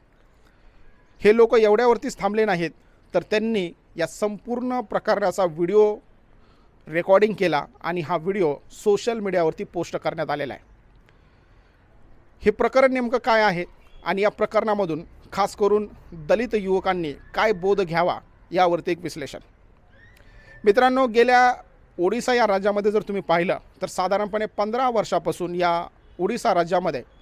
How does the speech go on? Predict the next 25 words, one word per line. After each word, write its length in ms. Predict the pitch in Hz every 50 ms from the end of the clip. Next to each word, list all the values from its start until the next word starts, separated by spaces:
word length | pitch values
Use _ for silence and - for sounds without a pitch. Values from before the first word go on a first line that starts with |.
| - - - - _ -
बिजू 340 | 160 156 208 226 196 240 254
जनता 340 | 220 214 202 196 180 196 185
दलाची 400 | 165 170 170 175 170 - 220 202 -
एक 160 | 190 190 180 -
हाती 200 | 165 160 - -
सत्ता 280 | - - 170 - -
होती. 220 | 160 151 151 - 131 - - - - - - - - - - - - - - - - - - -
विधानसभेमध्ये 760 | 185 196 220 233 254 240 - 247 226 247 247 240 247 240 240
बहुमत, 320 | 190 185 202 202 214 233 220 - - -
त्याचप्रमाणे 540 | 214 202 - - 208 208 208 208 214 208 185
लोकसभेच्या 580 | 185 196 - 214 - - 202 202 202 196 214 196
जेवढ्या 460 | 175 180 180 190 202 202 202 208 - - - - - - - - - - - - - - - - - -
ओडिशा 320 | 165 175 196 226 - 240 233
या 120 | 226 202
राज्यामधून 580 | 180 175 170 175 185 185 180 175 185 190 180 - - - - - -
लोकसभेवरती 760 | 143 147 185 208 - 202 - - 208 190 196 190 190 156 180 165
जागा 300 | 160 160 156 160 180 170
जातात, 260 | 160 156 120 117 - - - -
या 80 | 170 170
संपूर्ण 520 | - - 208 208 220 - 247 240 233 226
जागा 320 | 202 175 165 156 143 123 104 - - _ - - _ - - -
या 260 | 180 196 196 202 208 - - - - -
बिजू 300 | 170 165 220 214 202 247
जनता 340 | 233 196 202 196 180 190 185
दलाने 380 | 170 180 175 170 165 165 165